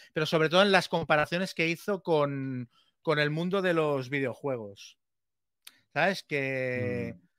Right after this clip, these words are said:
Speaker 1: dice, mm, "Estáis hablando del precio de los videojuegos y los cien euros del Diablo, que son una locura,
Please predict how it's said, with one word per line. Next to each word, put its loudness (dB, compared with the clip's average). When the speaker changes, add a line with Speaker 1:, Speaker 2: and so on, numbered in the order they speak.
Speaker 1:
dice, 0
mm, -6
"Estáis 0
hablando 2
del 2
precio -4
de 0
los -6
videojuegos -2
y -6
los -6
cien -2
euros 0
del -2
Diablo, 2
que -6
son -2
una 0
locura, 0